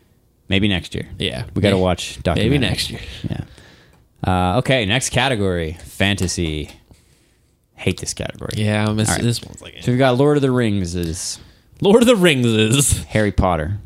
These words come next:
Speaker 1: all of 'em,
Speaker 2: Potter.
Speaker 1: whatever. <laughs> Harry Pooter.
Speaker 2: <laughs>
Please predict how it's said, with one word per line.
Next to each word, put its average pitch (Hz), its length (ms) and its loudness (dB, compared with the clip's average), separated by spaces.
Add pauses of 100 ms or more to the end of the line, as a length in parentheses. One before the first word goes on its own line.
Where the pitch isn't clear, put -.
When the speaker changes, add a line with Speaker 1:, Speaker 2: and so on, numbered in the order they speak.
(160)
Speaker 1:
all 85 240 0
of 78 80 -4
'em, 76 220 -6
Speaker 2:
Potter. 175 360 6 (1500)
Speaker 1:
whatever. - 0 -
<laughs> 104 280 0 (300)
Harry 110 220 0
Pooter. 95 380 0 (160)
Speaker 2:
<laughs> 202 1040 0